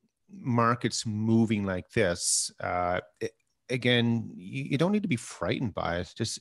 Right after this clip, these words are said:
embrace it. And, you know, every good manager, you have your notepad of trades that you wanna do.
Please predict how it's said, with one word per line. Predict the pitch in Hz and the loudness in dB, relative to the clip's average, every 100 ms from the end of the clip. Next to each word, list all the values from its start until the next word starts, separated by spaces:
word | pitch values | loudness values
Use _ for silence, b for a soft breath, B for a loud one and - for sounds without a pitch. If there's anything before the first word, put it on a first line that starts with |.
| - | -6
embrace | 107 92 110 123 - | -6 2 4 4 4
it. | 147 170 B B B B B _ - | 0 0 B B B B B _ 0
And, | 104 98 101 101 104 | 2 4 2 2 2
you | 113 | 4
know, | 117 | 6
every | 120 131 156 | 6 8 8
good | 147 | 8
manager, | 127 113 113 131 - | 8 10 8 6 6
you | 131 117 | 6 6
have | 113 | 6
your | 110 101 98 | 4 4 2
notepad | 101 98 113 - 107 110 113 | 2 2 2 2 0 2 0
of | 95 | -4
trades | - 113 110 - | -2 0 0 -2
that | - | -6
you | 101 | -4
wanna | 95 98 101 | -2 0 0
do. | 110 165 | -2 -4